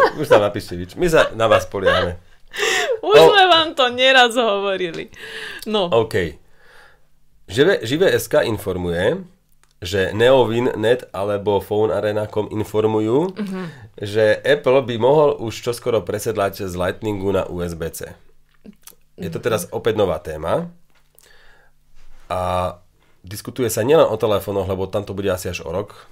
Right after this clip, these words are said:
Speaker 1: Proste nie štrnástky, ale až možno iPhone pätnásť, ale skôr pri slúchadlách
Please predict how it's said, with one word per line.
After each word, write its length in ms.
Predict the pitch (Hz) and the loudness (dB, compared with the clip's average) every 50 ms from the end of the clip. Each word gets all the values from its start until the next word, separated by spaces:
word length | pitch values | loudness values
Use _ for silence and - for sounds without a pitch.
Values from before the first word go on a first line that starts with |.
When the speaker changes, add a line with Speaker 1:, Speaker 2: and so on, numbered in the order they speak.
| _ _ _ _ _ _ - | _ _ _ _ _ _ -20
Speaker 1:
Proste 320 | - - - - - 90 | -18 -18 -16 -14 -12 -10
nie 160 | 90 92 92 87 | -8 -6 -6 -6
štrnástky, 600 | 85 - - - 95 92 87 87 - - - 98 | -8 -10 -12 -8 -6 -6 -6 -6 -8 -10 -8 -6
ale 160 | 92 82 78 80 | -4 -4 -6 -8
až 120 | - - | -10 -12
možno 360 | - 85 85 - 82 - - | -12 -12 -12 -12 -14 -14 -12
iPhone 320 | - 76 80 - 87 82 - | -12 -12 -12 -12 -12 -12 -12
pätnásť, 560 | - - - 101 107 135 147 - - - _ _ - - - - - - _ - | -14 -8 -2 0 0 0 -2 -4 -10 -20 _ _ -20 -20 -20 -20 -20 -20 _ -6
ale 280 | - 92 98 101 98 | -4 -2 0 0 0
skôr 480 | 92 - - - - 107 104 104 110 107 | -2 -4 -8 -4 -2 0 2 2 0 -2
pri 280 | - - 98 95 90 | -4 -6 -6 -4 -4
slúchadlách 920 | 87 87 - 90 95 92 104 101 98 98 95 90 90 92 92 90 - - | -6 -8 -8 -10 -10 -6 -6 -4 -4 -2 -2 0 0 0 -2 -4 -6 -14